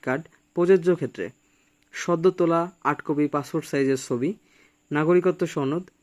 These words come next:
চারিত্রিক সনদ, প্রাথমিক স্বাস্থ্য পরীক্ষার রিপোর্ট যদি থাকে। এবার আসা যাক আবেদন ফি এর বিষয়ে। প্রাথমিক আবেদন করতে দুইশো টাকা লাগবে, যা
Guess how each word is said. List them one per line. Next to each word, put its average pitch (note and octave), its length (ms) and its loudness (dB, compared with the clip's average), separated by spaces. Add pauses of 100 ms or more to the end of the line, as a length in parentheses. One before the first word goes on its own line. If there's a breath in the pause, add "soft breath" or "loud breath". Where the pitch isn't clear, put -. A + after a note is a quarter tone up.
(160)
চারিত্রিক D#3+ 460 0
সনদ, C3 340 -2 (400)
প্রাথমিক F3+ 360 2
স্বাস্থ্য D#3+ 320 -4
পরীক্ষার D#3+ 420 0
রিপোর্ট C3 240 -4 (280)
যদি D#3 180 2 (100)
থাকে। A2 260 -6 (640 soft breath)
এবার E3+ 320 4
আসা E3 160 -2
যাক D3 180 -4 (260)
আবেদন D#3+ 320 4
ফি - 140 -2
এর B2+ 100 2
বিষয়ে। B2 320 -6 (520 soft breath)
প্রাথমিক E3+ 380 0
আবেদন D3+ 320 4
করতে C#3+ 320 0
দুইশো C#3 320 2
টাকা C3+ 140 0
লাগবে, A#2+ 280 0 (420)
যা C#3 80 2